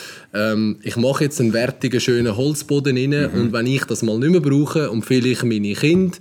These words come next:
Speaker 1: das Haus, äh, erben oder ich das weit verkaufen will, ist der Holzboden sicher immer, äh, ein, ein, ein Plus für, für das ganze Weitergeben,
Speaker 2: Mhm.
Speaker 1: weil einerseits eben ist es etwas Zeitloses, es hebt lang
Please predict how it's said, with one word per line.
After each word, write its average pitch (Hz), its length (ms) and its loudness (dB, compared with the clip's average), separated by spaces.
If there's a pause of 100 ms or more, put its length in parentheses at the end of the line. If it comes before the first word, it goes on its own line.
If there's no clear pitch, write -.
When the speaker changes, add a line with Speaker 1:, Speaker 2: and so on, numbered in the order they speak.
(320)
Speaker 1:
das 143 180 -2
Haus, 170 360 0
äh, 135 400 -2
erben 143 480 0
oder 113 180 -2
ich 110 120 -4
das 107 140 -8
weit 131 400 -4
verkaufen 139 640 -2
will, 127 80 -2
ist - 280 -4
der 110 320 2 (360)
Holzboden 135 680 0
sicher 139 460 -2
immer, 135 380 0
äh, 101 500 -6
ein, 90 180 -10 (340)
ein, 87 420 -8
ein 92 120 -8 (120)
Plus 156 460 0
für, 147 240 0
für 131 200 -6
das 117 180 -6
ganze 143 380 -2
Weitergeben, 151 580 0
Speaker 2:
Mhm. 92 40 -2
Speaker 1:
weil 110 240 0
einerseits 120 580 -2
eben 113 220 0
ist 139 160 0
es 156 80 -2
etwas 156 300 -4
Zeitloses, 156 760 0
es - 180 -6
hebt 147 280 0
lang 151 320 2